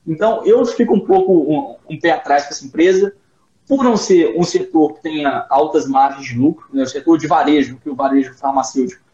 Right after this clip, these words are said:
acaba que não tem margem, não tem tanta proteção, e acaba que ele fica dependente, se a gente olhar as ma-, os preços de todas as empresas, não só da Raia Drogasil, mas todas as empresas de, de farmacêuticas,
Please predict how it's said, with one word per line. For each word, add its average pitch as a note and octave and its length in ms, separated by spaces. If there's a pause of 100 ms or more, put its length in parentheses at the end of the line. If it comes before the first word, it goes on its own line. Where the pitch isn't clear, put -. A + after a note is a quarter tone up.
(200)
acaba D3+ 280
que D#3+ 60
não G3 140
tem F#3+ 140
margem, D#3 380
não D3+ 40
tem D#3 140
tanta D#3 160
proteção, E3 680 (320)
e E3+ 60
acaba G3+ 320
que G#3+ 140
ele B3 140
fica A#3 260
dependente, F#3 500
se F#3 180
a G3 60
gente E3+ 180
olhar C#3+ 600 (800)
as C#3 180
ma-, C#3+ 320 (320)
os D#4+ 140
preços - 640
de F#3 160
todas B3 320
as G#3 80
empresas, D#3+ 400
não E3 140
só F#3+ 120
da F3 80
Raia E3 120
Drogasil, C3+ 500 (260)
mas - 140
todas A3+ 160
as A#3 80
empresas E3 380
de, C#3 160
de C3 100
farmacêuticas, C#3 800